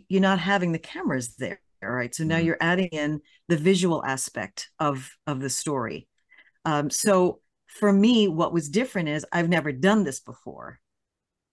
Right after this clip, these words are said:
Speaker 1: And it was a big project to walk into a town and deal with the mayor and deal with the film commission.
Speaker 2: Mm-hmm.
Speaker 1: We
Speaker 2: Yeah.
Speaker 1: met the governor of Connecticut at one point,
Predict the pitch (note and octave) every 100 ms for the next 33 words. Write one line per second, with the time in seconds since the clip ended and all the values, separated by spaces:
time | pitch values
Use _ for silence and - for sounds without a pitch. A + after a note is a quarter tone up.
0 | _ F3 E3 E3 D#3 - _ _ _ G3
1 | F#3 F3 E3+ D3 - _ _ _ _ _
2 | C#4 F#3+ - A3 G3+ D#3+ - - - -
3 | F3 D#3 D3+ - _ _ _ D3+ F3 F3
4 | G3 E3+ E3+ D#3+ E3+ D#3 D#3 D#3 D3 C#3
5 | F3 E3 E3 E3 D#3 D#3 D#3 D#3+ D3 D#3
6 | D#3+ E3 D#3 - D#3+ D#3+ D#3+ D3+ D3+ D#3+
7 | D#3 B2 - - D#3 D#3 D#3 D#3+ - D#3+
8 | - - E3 F3 E3+ D#3+ - - D#3+ D#3
9 | D#3+ E3 D#3 D3 D#3+ D#3+ E3+ D#3+ -